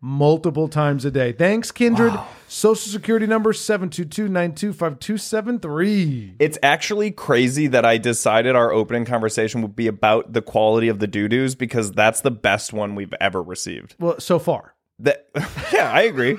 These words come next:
Speaker 2: Yeah, which also is a thing that pe-, uh, many of our viewers or our listeners have said, which is that they're enjoying
Speaker 1: You
Speaker 2: the
Speaker 1: can
Speaker 2: pod
Speaker 1: view
Speaker 2: so
Speaker 1: this.
Speaker 2: far.
Speaker 1: You can view it.
Speaker 2: Uh, but no, this one really, really does speak to me. That is the, the exact type of social dynamic that drives me fucking insane.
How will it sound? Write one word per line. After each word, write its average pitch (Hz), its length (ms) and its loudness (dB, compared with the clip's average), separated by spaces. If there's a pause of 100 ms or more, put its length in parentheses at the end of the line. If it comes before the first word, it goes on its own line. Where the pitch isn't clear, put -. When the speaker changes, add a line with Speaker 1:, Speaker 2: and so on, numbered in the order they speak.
Speaker 2:
Yeah, 165 180 4
which 147 260 0
also 139 320 2
is 123 100 0
a 123 80 -2
thing 127 220 2
that 123 160 2
pe-, 147 120 -4
uh, 120 100 0
many 127 300 2
of 117 60 0
our 113 140 4
viewers 113 380 -2
or 120 120 0
our 113 180 2
listeners 117 360 -4
have 110 120 -6
said, 127 240 2
which 107 160 -8
is 110 100 -12
that 107 140 -2
they're 113 120 -2
enjoying 110 260 -2
Speaker 1:
You 110 60 2
Speaker 2:
the 104 60 -8
Speaker 1:
can - 80 2
Speaker 2:
pod 302 140 0
Speaker 1:
view 311 160 2
Speaker 2:
so 311 100 4
Speaker 1:
this. 370 200 2
Speaker 2:
far. 123 540 -2
Speaker 1:
You 208 180 -2
can 262 220 -2
view 302 240 -2
it. 285 120 -2
Speaker 2:
Uh, 147 300 4
but 160 260 0
no, 170 280 2
this 175 280 0
one 196 360 0
really, 196 480 0
really 147 640 0
does 127 420 2
speak 117 320 -6
to 110 100 -8
me. 104 220 -8
That 135 220 4
is 160 160 0
the, 165 180 -4
the 143 240 -2
exact 135 640 0
type 135 280 0
of 127 140 -2
social 123 320 0
dynamic 113 600 0
that 113 120 2
drives 107 300 0
me 113 100 -6
fucking 110 380 -4
insane. 104 580 -6